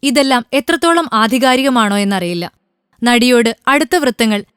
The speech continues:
ഈ വാർത്ത മുഖവിലയ്ക്കെടുക്കേണ്ടെന്ന് പറയുന്നുണ്ടെങ്കിലും കാമുകനുമൊത്തുള്ള ഈ വീഡിയോ രംഗങ്ങളും പോലീസ് അറസ്റ്റ് ചെയ്യുന്ന രംഗങ്ങളുമുണ്ടെങ്കിലും സുകന്യ എന്ന ഒരു നടിക്ക് ഇതിന്റെ ആവശ്യമുണ്ടെന്ന് വിശ്വസിക്കാൻ കഴിയില്ല.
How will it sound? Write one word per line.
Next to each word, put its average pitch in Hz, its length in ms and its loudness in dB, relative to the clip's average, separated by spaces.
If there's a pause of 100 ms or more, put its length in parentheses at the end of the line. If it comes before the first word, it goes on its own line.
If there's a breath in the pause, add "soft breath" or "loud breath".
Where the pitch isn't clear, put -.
(160)
ഈ 320 160 2
വാർത്ത 247 460 0
മുഖവിലയ്ക്കെടുക്കേണ്ടെന്ന് 233 1000 0
പറയുന്നുണ്ടെങ്കിലും 202 760 -2 (380)
കാമുകനുമൊത്തുള്ള 294 920 2 (100)
ഈ 330 140 2
വീഡിയോ 262 360 2
രംഗങ്ങളും 202 500 -2 (160)
പോലീസ് 233 380 0 (140)
അറസ്റ്റ് 269 340 -2
ചെയ്യുന്ന 277 260 0
രംഗങ്ങളുമുണ്ടെങ്കിലും 220 920 0 (360)
സുകന്യ 320 480 0
എന്ന 320 140 0
ഒരു 285 120 0
നടിക്ക് 233 420 0 (120)
ഇതിന്റെ 285 300 0
ആവശ്യമുണ്ടെന്ന് 240 640 0
വിശ്വസിക്കാൻ 214 480 -2
കഴിയില്ല. 180 440 -4